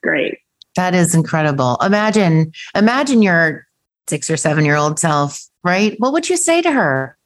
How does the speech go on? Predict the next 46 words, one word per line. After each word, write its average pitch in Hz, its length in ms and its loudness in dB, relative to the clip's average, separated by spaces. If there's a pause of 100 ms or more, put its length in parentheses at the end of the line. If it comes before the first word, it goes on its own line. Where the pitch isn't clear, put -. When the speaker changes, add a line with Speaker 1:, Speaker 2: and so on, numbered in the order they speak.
(340)
Speaker 2:
as 196 180 0
you 226 80 2
sit 202 240 -2
now? 151 440 -2
<laughs> - 60 -4 (200)
Speaker 1:
Um, 247 360 0 (180)
you 254 120 4
know, 277 320 0
I 240 120 0
can 247 180 -2
remember 247 560 0
sitting 220 460 -2
and 170 160 -4
thinking 170 400 -2
a 160 80 0
lot 127 260 -2 (340)
and 185 160 0
dreaming 190 440 0
a 160 80 -2
lot. 156 320 -4
Speaker 2:
Mm-hmm. 185 460 4
Speaker 1:
So 196 100 0
I 196 180 -2
would 226 220 -2 (100)
say 185 340 -2
to - 160 -8
any 196 520 -4
six 175 240 -4
or 170 100 0
seven-year-old, 165 960 -2
listen 233 320 -2
to - 140 -4
your 202 160 2
dreams. 180 480 0 (160)
Speaker 2:
Yeah. 170 320 0 (280)
Speaker 1:
'Cause 226 140 2
I 262 220 -2
was 311 180 2 (100)
already, 233 340 -2
my 220 240 -2
wheels 233 340 -2
were 185 100 -4
already 185 360 -2
turning 165 720 -8
at 185 100 0
a 170 60 2